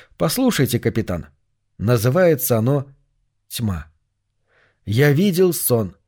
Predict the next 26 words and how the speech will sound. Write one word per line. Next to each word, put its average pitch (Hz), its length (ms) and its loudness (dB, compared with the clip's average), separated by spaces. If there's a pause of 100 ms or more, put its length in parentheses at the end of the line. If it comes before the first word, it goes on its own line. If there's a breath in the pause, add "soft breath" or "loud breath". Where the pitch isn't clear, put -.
(600)
Не 143 220 2
все 196 340 2
в 120 100 0
нем 123 240 2
было 127 300 4
сном. 110 460 -4 (640)
Погасло 156 580 2
солнце 147 540 -2
светлое, 107 640 -2 (520)
и 117 140 2
звезды 123 600 2
скитались 151 720 2
без 120 400 0
цели, 127 640 -4 (320)
без 120 280 0
лучей 123 540 0
в - 100 -10
пространстве 110 840 -4
вечном. 98 600 -8 (540 loud breath)
Льдистая 139 720 4
земля 139 480 4
носилась 139 600 0
слепо 147 520 2
в 127 140 2
воздухе 135 560 0
безлунном. 113 840 -2